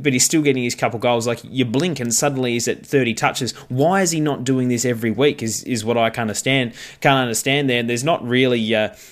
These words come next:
an answer to that, uh, that nicely. It's just a week to week proposition. But hopefully, towards the back end of the year, as they're gearing up for finals,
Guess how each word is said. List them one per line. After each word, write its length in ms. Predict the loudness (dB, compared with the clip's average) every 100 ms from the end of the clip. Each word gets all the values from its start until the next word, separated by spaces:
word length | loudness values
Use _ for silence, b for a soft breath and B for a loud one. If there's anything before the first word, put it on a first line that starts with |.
| B
an 160 | 0 2
answer 340 | 2 0 -4
to 240 | -2 -2
that, 300 | 0 -2 -6 -2
uh, 180 | -2 0
that 180 | -2
nicely. 320 | -2 -4 -4 -4
It's 100 | -4
just 160 | -4
a 60 | -4
week 260 | -2 -4
to 80 | -2
week 220 | -6 -4
proposition. 440 | -4 -4 -2 -4 -2
But 180 | -2 -4 B B
hopefully, 680 | 2 2 0 2 4 2 -2
towards 320 | -4 -2 -2
the 60 | 0
back 200 | 0 2
end 140 | 0
of 60 | 0
the 60 |
year, 120 | 0
as 120 | 0 0
they're 100 | -2
gearing 360 | 0 -2 -2
up 140 | -6 -6
for 140 | -8
finals, 720 | -2 0 2 2 0 -2 -6